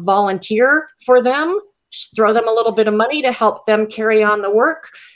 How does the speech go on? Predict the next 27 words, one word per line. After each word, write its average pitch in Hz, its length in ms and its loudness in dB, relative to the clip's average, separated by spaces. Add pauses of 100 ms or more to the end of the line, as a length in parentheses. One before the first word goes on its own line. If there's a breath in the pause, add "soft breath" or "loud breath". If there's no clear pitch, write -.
(120 loud breath)
and, 202 300 -4
um, 190 340 0
it's 196 180 -4
building 247 460 2
up 233 220 0
that, 202 300 0
these 190 260 -4
grassroots 226 760 -4
groups - 540 -4 (300 loud breath)
to 196 180 -2
de-, 214 260 -2 (140)
to 202 200 2
demonstrate 226 640 -2
the 202 80 -8
support 220 580 -2 (220 soft breath)
across 208 380 -2
the 185 80 -10
country 233 420 -4
and 196 120 -6
to 190 120 -8
support 208 480 -4
the 196 80 -4
work 202 340 0
of 175 140 -6
getting 202 280 -2
this 196 240 -8
through, 202 400 0